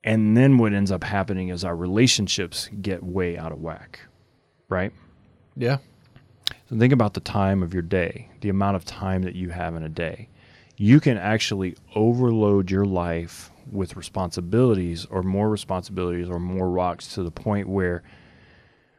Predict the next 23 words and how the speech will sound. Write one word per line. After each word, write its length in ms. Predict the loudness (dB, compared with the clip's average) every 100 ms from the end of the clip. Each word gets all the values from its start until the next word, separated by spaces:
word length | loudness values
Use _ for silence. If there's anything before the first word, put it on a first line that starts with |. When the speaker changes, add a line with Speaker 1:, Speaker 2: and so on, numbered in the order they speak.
| _ _ _
Speaker 1:
your 200 | 4 6
wife 360 | 8 6 4 2
and 140 | -2
kids 640 | -4 -2 2 2 0 -6 -8
are 100 | -6
carrying 460 | -6 -4 -2 0 0
rocks 440 | 0 0 -2 -6 -8
that 120 | -6
you 280 | -2 0 0
have 480 | -2 -6 -10 -16 -20 _ _ _ _ _ _ _
instead 300 | -8 -2 -2
of 40 | -2
you 120 | -6
carrying 320 | -6 -8 -6
your 180 | -8 -6
own. 240 | -6 -8 -16 _ _ _ _ _ _ -2
Speaker 2:
Hmm. 180 | -2 -2 -8 _ _ _ _ _ 0
Elaborate, 580 | 2 2 2 -2 -4
please. 460 | -8 -8 -8 -10 -14 -20 _ _ _ _ _ _ _ _ _ -4
Speaker 1:
Okay. 200 | -4 -6 _ _ _ _ -20 -20 -20 _
So 180 | 6 6
if 100 | 8
I, 300 | 6 4 2